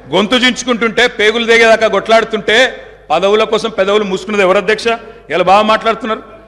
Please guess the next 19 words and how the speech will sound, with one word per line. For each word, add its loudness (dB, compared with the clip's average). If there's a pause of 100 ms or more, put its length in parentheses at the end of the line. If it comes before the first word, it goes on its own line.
(180)
అధ్యక్ష. -2
ఇంకొక 0
మాట 2
చెప్తా -2
ఉన్నా, -2
ఇదే 4
శాసనసభ 0
అధ్యక్ష, -4 (760)
తెలంగాణ 2
పదం 2
నిషేధిస్తే 2 (460)
ఒక్క -2
కాంగ్రెస్ 2
నాయకుడు 2
మాట్లాడిండా 2
అధ్యక్ష? -2 (600)
ఇదే 4
శాసనసభలో 2
అధ్యక్ష, 0